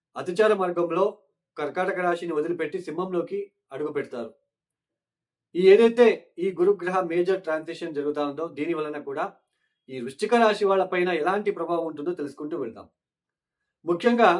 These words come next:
పంచమ శని జరుగుతా ఉంది. అర్ధాష్టమ రాహు గ్రహ అంటే చతుర్థ స్థలంలో రాహు, పంచమ స్థలంలో శని. పంచమ స్థానం అంటే ఏంటి? మన బుద్ధి కౌశలం ఎలా ఉంది,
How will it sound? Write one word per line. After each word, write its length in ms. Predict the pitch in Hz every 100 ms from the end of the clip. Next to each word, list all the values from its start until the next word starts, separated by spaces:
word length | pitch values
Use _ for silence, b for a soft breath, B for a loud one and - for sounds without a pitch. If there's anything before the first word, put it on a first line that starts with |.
| -
పంచమ 400 | 180 233 247 240
శని 220 | 214 208
జరుగుతా 320 | 175 170 175 165
ఉంది. 220 | 160 180 202 _ _ -
అర్ధాష్టమ 580 | 147 160 196 196 190 180
రాహు 300 | 160 170 190
గ్రహ 220 | 151 156 160 160
అంటే 180 | 147 160
చతుర్థ 360 | 147 156 175 180
స్థలంలో 380 | - 175 165 151
రాహు, 300 | 151 156 175 202 _ _ -
పంచమ 340 | 170 202 208
స్థలంలో 400 | 185 - 165 156
శని. 280 | 220 156 139 117 _ _ -
పంచమ 320 | 190 233 254
స్థానం 300 | 233 226 208
అంటే 180 | 202 190 180
ఏంటి? 300 | 170 160 160 151 - _ _ _ _ _ _ _ _ _ -
మన 180 | 143 170
బుద్ధి 320 | 147 143 185
కౌశలం 440 | 196 147 147 160 151
ఎలా 140 | 135 135
ఉంది, 280 | 123 131